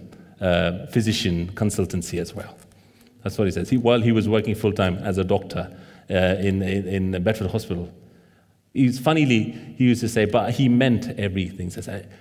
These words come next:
his full-time job was preaching the gospel, but when he gets time, he does this as well. Well, is that the perspective we have in our life? Let us be visionaries for God.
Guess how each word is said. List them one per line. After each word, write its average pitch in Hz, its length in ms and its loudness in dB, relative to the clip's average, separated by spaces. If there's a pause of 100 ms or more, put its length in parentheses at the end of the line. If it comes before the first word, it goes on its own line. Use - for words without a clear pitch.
his 135 220 0
full-time 139 500 2
job 113 280 2
was 98 140 0
preaching 139 360 0
the 90 80 -4
gospel, 113 540 -10 (640)
but - 680 -2
when 104 160 0
he 113 120 2
gets 110 260 -4
time, 90 280 -10 (400)
he 95 140 -4
does 87 300 -4
this - 320 -6 (420)
as 90 200 -12
well. 82 240 -8 (880)
Well, 107 380 -2
is 139 200 2
that 143 200 0
the 135 80 0
perspective 110 720 -4 (200)
we 101 220 -2
have 95 500 -8
in 92 140 -8
our 90 180 -10
life? - 440 -20 (680)
Let 104 140 2
us 107 100 2
be 98 220 0
visionaries 104 1120 -2 (340)
for - 160 -12
God. - 260 -18